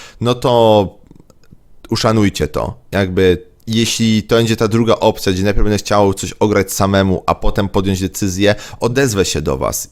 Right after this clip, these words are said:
Lubię pieniądze, więc jeśli ktoś zaoferuje mi pieniądze za nagranie serii i ja s-,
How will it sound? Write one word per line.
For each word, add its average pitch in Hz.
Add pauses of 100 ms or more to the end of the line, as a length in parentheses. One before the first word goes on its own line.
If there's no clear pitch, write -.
Lubię 135
pieniądze, 107
więc 98
jeśli 104
ktoś -
zaoferuje 123
mi 117
pieniądze 117
za 110
nagranie 107
serii 107 (480)
i 113
ja 117
s-, 123